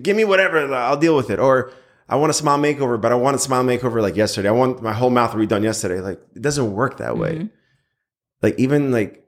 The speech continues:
Speaker 1: with nutrition, there's a, a
Speaker 2: They
Speaker 1: gut
Speaker 2: wanna
Speaker 1: reset.
Speaker 2: lose weight
Speaker 1: There's a gut
Speaker 2: immediately.
Speaker 1: reset for seven days. You need to first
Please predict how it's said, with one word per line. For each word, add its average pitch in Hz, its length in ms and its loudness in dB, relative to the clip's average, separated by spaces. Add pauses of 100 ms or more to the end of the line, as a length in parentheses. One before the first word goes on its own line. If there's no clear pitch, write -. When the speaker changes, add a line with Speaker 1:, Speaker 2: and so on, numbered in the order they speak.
(120)
Speaker 1:
with 113 300 -6
nutrition, 101 600 -2
there's 104 300 0
a, 95 240 0
a 92 80 -8
Speaker 2:
They 92 140 -2
Speaker 1:
gut - 40 2
Speaker 2:
wanna - 180 0
Speaker 1:
reset. 175 160 2
Speaker 2:
lose - 180 2
weight 151 380 0 (120)
Speaker 1:
There's 131 180 0
a 143 60 0
gut 156 80 2 (100)
Speaker 2:
immediately. 151 120 2
Speaker 1:
reset 147 340 2
for 135 120 -2
seven 131 360 0
days. 123 340 2
You 113 100 0
need 147 180 0
to 147 100 -6
first 143 320 -4